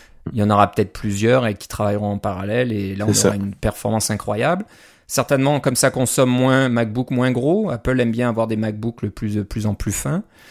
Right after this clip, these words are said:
Speaker 1: Donc, c'est vrai que tout, tout, tout nous, nous, nous amène, tout nous donne, euh,
Speaker 2: Et tu vois, moi, ma rumeur de conspiration, c'est qu'ils
Speaker 1: Ouais.
Speaker 2: nous ont déplacés, euh, pour la, toute la première journée, en fait, parce que les deux keynotes, celle du matin et de l'après-midi, sont au Bill Graham Auditorium, qui est à environ, euh,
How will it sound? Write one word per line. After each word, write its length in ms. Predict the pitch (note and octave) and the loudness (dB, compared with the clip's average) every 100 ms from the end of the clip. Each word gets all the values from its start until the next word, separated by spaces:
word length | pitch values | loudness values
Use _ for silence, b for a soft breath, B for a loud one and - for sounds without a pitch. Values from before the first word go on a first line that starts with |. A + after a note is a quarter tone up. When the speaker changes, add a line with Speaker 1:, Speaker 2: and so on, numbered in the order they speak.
| B B B A#2 | B B B -4
Speaker 1:
Donc, 160 | B2 | 2
c'est 100 | C3 | 4
vrai 160 | C#3+ F3+ | 4 4
que 220 | C3+ A#2+ | 4 4
tout, 280 | A2+ - D#3 D3 | 2 -10 -16 -12
tout, 440 | - F3 F3+ E3 C3+ - | -4 -2 -2 -4 -10 -10
tout 160 | - G3 | -2 0
nous, 480 | E3+ C#3 A#2 A2 A2 | 2 2 2 2 2
nous, 440 | A2 A2 G#2+ G#2 | 2 0 -2 -2
nous 280 | G#2 A2 A#2 | 0 2 4
amène, 320 | A#2 A#2+ A2 | 4 4 2
tout 260 | - D3 C#3 | -2 -4 -2
nous 140 | A#2+ | 0
donne, 280 | A2+ A2 G#2+ | 0 0 -2
euh, 220 | G2+ G2 - b b b | -4 -6 -10 b b b
Speaker 2:
Et 40 | A#2 | -4
tu 140 | A#2+ | 0
vois, 140 | C#3 | 0
moi, 160 | D3 C#3+ | 2 2
ma 140 | B2 | 2
rumeur 280 | G#2+ A#2+ C#3 | 2 2 2
de 80 | A#2+ | 0
conspiration, 760 | A2 A2+ A2 B2 G#2+ F2 - D3 | 2 0 0 0 0 0 -2 -4
c'est 180 | - | -4
qu'ils 200 | - A2 | 0 0
Speaker 1:
Ouais. 100 | A2+ | 2
Speaker 2:
nous 140 | A2+ A#2 | 2 4
ont 80 | A#2 | 2
déplacés, 600 | B2 B2 G#2+ - C#3+ - | 2 0 0 2 0 0
euh, 220 | A2 G2+ F2 - | 0 0 0 -2
pour 120 | G#2+ | 0
la, 100 | G2 | 0
toute 260 | - G3 | 2 0
la 80 | E3+ | 0
première 300 | C3 B2+ B2 | 0 2 4
journée, 300 | A2+ G#2 C3+ | 4 4 2
en 100 | A2 | 0
fait, 140 | G2 C3+ | -2 -4
parce 180 | A2 | -4
que 80 | - | -2
les 120 | G2 | -2
deux 180 | G2 A#2+ | 0 0
keynotes, 400 | B2+ G#2+ G#2+ - | 0 0 0 0
celle 160 | - G2 | 0 0
du 120 | G2+ | 0
matin 220 | G2 A#2+ | 0 0
et 80 | A2+ | 0
de 80 | G2 | 0
l'après-midi, 480 | F#2+ G#2 F#2+ G2+ A2+ | 0 -2 -2 0 0
sont 260 | G#2 G2 | -2 -2
au 80 | G#2 | -4
Bill 260 | F2+ G#2+ G#2+ | 0 0 2
Graham 280 | G#2+ G#2 A2 | 2 2 2
Auditorium, 580 | G2+ - F#2+ A2+ F#3+ | 0 -2 0 0 -2
qui 80 | D3 | -4
est 100 | - | -4
à 40 | F2+ | -4
environ, 440 | F2+ F#2+ G#2+ F#2+ | -2 -2 0 0
euh, 140 | D#2+ | -2